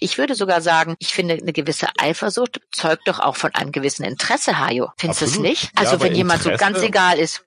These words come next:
Speaker 2: Aber Interesse und Besitzanspruch, ich glaube, das sind zwei Sachen, die, die nicht dasselbe sind. Also
Speaker 1: Oh
Speaker 2: ja,
Speaker 1: ja,
Speaker 2: ich
Speaker 1: das stimmt.
Speaker 2: interessiere mich für dich, aber nein, du gehörst mir nicht.
Speaker 1: Das ist aber schon ein bisschen für Fortgeschrittene, finde ich immer. Also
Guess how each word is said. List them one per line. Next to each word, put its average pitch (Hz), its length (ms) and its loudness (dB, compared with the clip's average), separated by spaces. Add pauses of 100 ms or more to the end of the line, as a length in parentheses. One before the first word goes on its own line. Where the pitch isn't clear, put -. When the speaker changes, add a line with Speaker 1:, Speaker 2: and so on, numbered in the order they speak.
Speaker 2:
Aber 87 240 -4
Interesse 90 800 0 (120)
und 101 480 0
Besitzanspruch, 64 1120 -2
ich - 160 -14
glaube, 82 320 2
das - 200 0
sind 120 180 0
zwei 104 300 2
Sachen, 110 600 0
die, 104 500 0
die 98 80 0
nicht 120 220 -2
dasselbe 60 480 -2
sind. 107 360 -8
Also 87 180 -2 (100)
Speaker 1:
Oh - 140 2
Speaker 2:
ja, 101 80 4
Speaker 1:
ja, 131 140 4
Speaker 2:
ich - 160 -4
Speaker 1:
das 104 180 -2
stimmt. 170 340 -2
Speaker 2:
interessiere 131 100 4
mich 175 240 -2
für 165 180 -2
dich, - 420 -6
aber 90 220 -2
nein, 80 580 -2
du 117 80 -4
gehörst 143 380 -2
mir 147 120 -6
nicht. - 260 -16
Speaker 1:
Das 294 160 2
ist 339 100 0
aber 262 160 2
schon 254 140 -2
ein 240 40 0
bisschen 240 200 -2
für 196 140 -4
Fortgeschrittene, 160 680 -2
finde 143 240 -2
ich - 100 -6
immer. 127 220 0 (260)
Also 185 200 0